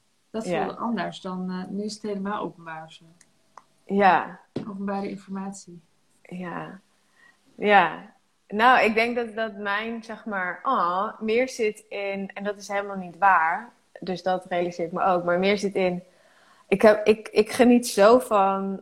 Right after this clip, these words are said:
Speaker 2: onze interactie
Speaker 1: Mhm.
Speaker 2: en van deze momenten en
Speaker 1: Ja.
Speaker 2: van,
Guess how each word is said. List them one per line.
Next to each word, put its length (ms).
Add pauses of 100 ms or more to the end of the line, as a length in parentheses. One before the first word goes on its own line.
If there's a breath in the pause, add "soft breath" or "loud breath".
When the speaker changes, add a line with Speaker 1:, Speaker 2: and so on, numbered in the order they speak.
Speaker 2:
onze 340
interactie 960 (100)
Speaker 1:
Mhm. 300
Speaker 2:
en 240
van 320
deze 300
momenten 840
en 260
Speaker 1:
Ja. 140
Speaker 2:
van, 580